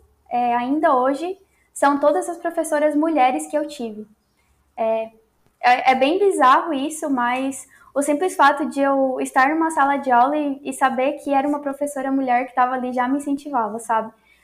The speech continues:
Acho que, é, por eu estar ali e saber que aquela professora que tava ali estava fazendo a diferença no lugar que ela estava, enfim, vivendo e exercendo, e saber que um dia eu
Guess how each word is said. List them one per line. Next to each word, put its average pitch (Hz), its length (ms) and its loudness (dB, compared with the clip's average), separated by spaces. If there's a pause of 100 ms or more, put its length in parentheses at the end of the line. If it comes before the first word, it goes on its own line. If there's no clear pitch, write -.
(120)
Acho 240 320 0
que, 262 340 -2 (800)
é, 220 560 0 (360)
por 285 200 0
eu 311 320 4
estar 277 320 2
ali 302 540 -2 (340)
e 262 80 -8
saber 269 360 2
que 302 100 -6
aquela 302 380 2
professora 294 580 -4
que 285 100 -8
tava 262 200 0
ali 254 520 -6
estava 262 440 2
fazendo 277 320 0
a 277 60 0
diferença 262 560 -6
no 262 140 -2
lugar 254 360 -2
que 262 100 -6
ela 247 200 0
estava, 233 640 -2 (240)
enfim, 269 360 -4
vivendo 247 440 -4
e 294 60 0
exercendo, 269 640 -2 (380)
e 269 100 -4
saber 269 340 4
que 330 140 -2
um 311 100 4
dia 277 260 0
eu 330 200 4